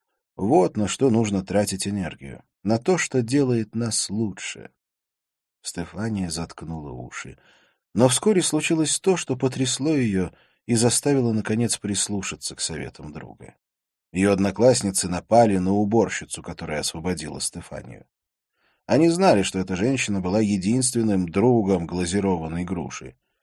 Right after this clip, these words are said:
Девочки просто хотели зло подшутить над ней, толкнули в спину на лестнице, но уборщица ударилась головой об угол стены и мгновенно умерла.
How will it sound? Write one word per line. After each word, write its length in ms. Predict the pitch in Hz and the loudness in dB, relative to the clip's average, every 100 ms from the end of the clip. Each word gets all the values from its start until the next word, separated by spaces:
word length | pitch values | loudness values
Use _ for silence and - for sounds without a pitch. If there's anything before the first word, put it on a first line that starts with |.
| _ _ | _ _
Девочки 320 | 170 170 147 147 | 2 4 2 -2
просто 380 | 147 151 - | 0 0 0
хотели 400 | 131 135 143 135 | -4 -2 0 2
зло 260 | 123 127 143 | 2 2 0
подшутить 640 | 135 127 - 143 151 135 | 0 -4 -4 -6 -8 -8
над 200 | - 76 | -10 -10
ней, 300 | 76 80 - - - | -6 -6 -8 -12 -14
толкнули 540 | - 165 160 190 175 135 | 2 2 2 0 2 2
в 80 | 123 | 0
спину 460 | - 151 131 104 | -2 2 4 4
на 120 | 101 113 | 4 4
лестнице, 640 | 156 139 120 113 113 98 - - - _ - | 2 0 -2 -2 -2 -2 -6 -20 -20 _ 0
но 160 | 165 | 2
уборщица 520 | 180 190 - 95 - | 4 2 0 -6 -2
ударилась 460 | 98 107 107 95 87 | 2 2 4 2 0
головой 480 | 85 95 95 92 85 | -2 0 0 0 -4
об 160 | 82 | -6
угол 240 | 82 78 76 | -8 -10 -8
стены 580 | - - 78 87 165 - _ _ _ _ | -8 -8 -8 -8 -8 -12 _ _ _ _
и 100 | - | -4
мгновенно 760 | 220 208 135 80 85 107 120 131 | -2 0 -2 -4 -6 -6 -8 -10
умерла. 640 | - 107 85 64 53 - | -8 -6 -6 -10 -14 -14